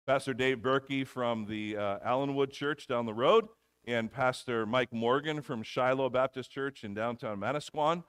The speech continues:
We get together every Thursday and we record a podcast, and so it's video and audio. And, uh, we just started that up again a few weeks ago, so the past episodes are available, but it's a real blessing for me,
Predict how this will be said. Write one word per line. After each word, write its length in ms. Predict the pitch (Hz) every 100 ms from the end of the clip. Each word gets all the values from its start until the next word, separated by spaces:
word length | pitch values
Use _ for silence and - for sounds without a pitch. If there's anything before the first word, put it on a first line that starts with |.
| _ _ _
We 140 | 113
get 160 | 123 127
together 380 | 139 135 143 135
every 200 | 135 127
Thursday 460 | 135 135 139 139
and 100 | 135
we 80 | 127
record 420 | 117 113 - 135
a 40 | 120
podcast, 760 | - 139 151 - 131 170 -
and 140 | 120 120
so 140 | 123
it's 120 | 107
video 440 | 101 123 143 135 120
and 180 | 135
audio. 500 | 135 120 143 160 214 - _ _ _ -
And, 280 | 120 117 110
uh, 160 | 113
we 120 | 107 113
just 200 | 123 -
started 280 | 131 123
that 140 | 120 117
up 140 | 120
again 200 | 123 120
a 60 | 113
few 180 | 120 117
weeks 240 | 139 -
ago, 260 | 131 135 139
so 160 | 131
the 80 | 104
past 320 | 113 127 131
episodes 600 | 120 135 127 135 135 - - _ _ _ -
are 220 | 131 139
available, 640 | 127 127 151 156 175 185
but 120 | - 120
it's 140 | 117
a 120 | 127
real 340 | 120 131 185 190
blessing 600 | 139 151 165 - 135 123
for 220 | - 113
me, 480 | 123 185 127 131